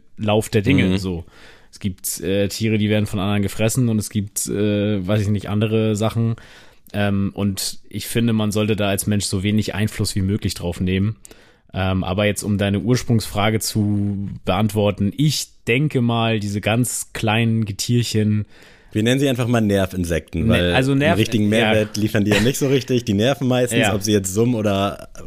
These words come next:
Speaker 2: rumfliegen. Aber ja,
Speaker 1: Also die
Speaker 2: die
Speaker 1: Nervinsekten gebe ich einen Monat. Mehr ge-,
Speaker 2: Okay.
Speaker 1: mehr kriegen die nicht. Aber
Speaker 2: Ich hatte
Speaker 1: so,
Speaker 2: nämlich
Speaker 1: ich weiß nicht, wenn man dann weitergeht auf so, also ich würde jetzt mal so komplexere, würde ich jetzt mal so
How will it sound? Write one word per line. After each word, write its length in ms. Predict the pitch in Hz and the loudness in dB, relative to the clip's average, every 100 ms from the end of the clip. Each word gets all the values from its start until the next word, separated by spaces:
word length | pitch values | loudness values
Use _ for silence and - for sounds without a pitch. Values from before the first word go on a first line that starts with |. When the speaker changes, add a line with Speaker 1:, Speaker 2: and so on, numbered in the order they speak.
| 101 | 0
Speaker 2:
rumfliegen. 600 | 123 120 127 120 117 117 - - - - _ _ _ _ | 0 2 0 2 0 -2 -16 -20 -20 -20 _ _ _ _
Aber 380 | 92 95 95 95 | -2 0 2 2
ja, 260 | 95 90 76 - | 2 0 -4 -6
Speaker 1:
Also 220 | 117 110 | -2 2
die 60 | 95 | 4
Speaker 2:
die 60 | 98 | 4
Speaker 1:
Nervinsekten 960 | 147 156 147 135 135 123 117 - 104 - | 2 0 0 0 0 -2 -2 -6 -16 -16
gebe 320 | - 113 123 | -6 0 0
ich 80 | 104 | 2
einen 100 | 107 | 0
Monat. 440 | 104 101 92 82 - _ - - | 2 0 -2 -6 -12 _ -20 -14
Mehr 200 | - 101 | -4 0
ge-, 160 | 90 87 | 2 2
Speaker 2:
Okay. 100 | 90 | 2
Speaker 1:
mehr 140 | 101 | 2
kriegen 220 | 95 98 87 | 0 -2 -2
die 80 | 87 | -2
nicht. 280 | 82 - | -2 -2
Aber 220 | 107 110 110 | 0 2 2
Speaker 2:
Ich 100 | 101 | 2
hatte 140 | 92 | 4
Speaker 1:
so, 60 | 107 | 4
Speaker 2:
nämlich 260 | 107 98 - - - - - - - _ - _ - | 2 -2 -6 -16 -18 -20 -18 -16 -16 _ -20 _ -4
Speaker 1:
ich 180 | 117 | -2
weiß 220 | 120 156 143 | 0 0 0
nicht, 120 | 98 | 0
wenn 140 | 117 | 0
man 200 | 123 123 | 2 2
dann 240 | 120 123 117 | 2 2 2
weitergeht 440 | 123 156 135 135 | 2 2 2 2
auf 140 | 127 | 0
so, 400 | 110 123 123 123 - | 0 0 2 0 -2
also 180 | 110 | -4
ich 80 | 107 | -2
würde 120 | 110 | 0
jetzt 120 | 120 110 | 0 2
mal 160 | 117 | 0
so 120 | 113 | 0
komplexere, 720 | 113 117 107 123 120 - 113 113 | -2 -2 0 0 0 -2 0 2
würde 120 | 113 | 2
ich 40 | |
jetzt 160 | 110 107 | 2 0
mal 120 | 113 | 0
so 400 | 107 104 104 101 | 2 2 0 -2